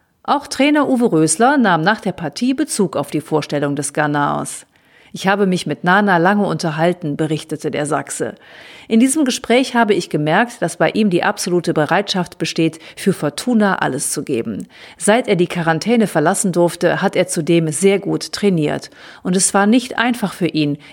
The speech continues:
ebenso wenig wie für Kelvin Ofori und Jakub Piotrowski, die ja auch in Quarantäne waren. Sie sind auf keinen Fall auf dem gleichen Stand wie die Spieler,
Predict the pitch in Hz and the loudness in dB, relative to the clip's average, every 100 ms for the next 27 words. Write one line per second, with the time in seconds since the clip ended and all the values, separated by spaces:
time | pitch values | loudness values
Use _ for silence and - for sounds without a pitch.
0 | - 233 240 220 165 165 170 - 165 - | 0 2 4 4 2 0 -2 -2 -4 -2
1 | 165 - 185 185 170 143 - 208 214 196 | -4 0 2 2 2 0 0 2 4 4
2 | 175 165 - 160 165 175 165 180 175 - | 2 -2 2 0 2 -2 -2 0 0 0
3 | 170 151 - 151 143 - - 190 185 - | -4 -4 -4 -2 -2 -4 -6 0 2 2
4 | 202 214 156 - 147 143 139 131 135 123 | 2 2 -2 -4 -4 -4 -2 -4 -4 -4
5 | - - - - - - - 208 190 254 | -4 -6 -10 -16 -20 -20 -4 0 2 2
6 | - - - 277 269 240 220 190 151 - | 0 -2 0 2 2 2 0 2 2 0
7 | 151 156 156 165 - 185 190 165 143 147 | 0 0 0 -6 0 0 2 0 -2 -4
8 | - 196 175 156 | 0 4 4 2